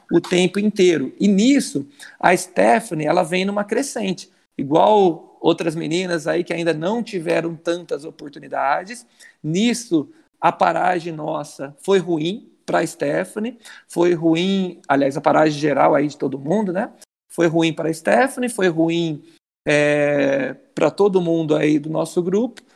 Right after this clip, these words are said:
mas principalmente nessa questão que ela voltava já de lesão, ela iria ter um período aí de novo, aí de treinamento,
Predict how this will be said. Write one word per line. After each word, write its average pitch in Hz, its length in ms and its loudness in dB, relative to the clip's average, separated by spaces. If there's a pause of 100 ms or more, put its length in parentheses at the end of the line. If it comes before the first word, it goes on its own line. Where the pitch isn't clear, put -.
(240)
mas 190 520 0
principalmente 233 540 0
nessa 233 260 0
questão 226 400 -2
que 190 100 -2
ela 175 160 4
voltava 185 840 2
já 180 120 -2
de 170 100 -8
lesão, 160 600 -6 (320)
ela 160 540 0
iria 175 360 -2
ter 214 140 -2
um 202 100 -4
período 180 520 2
aí 165 120 2
de 160 140 -8
novo, 196 500 2
aí 185 120 2
de 165 80 -12
treinamento, 190 640 -10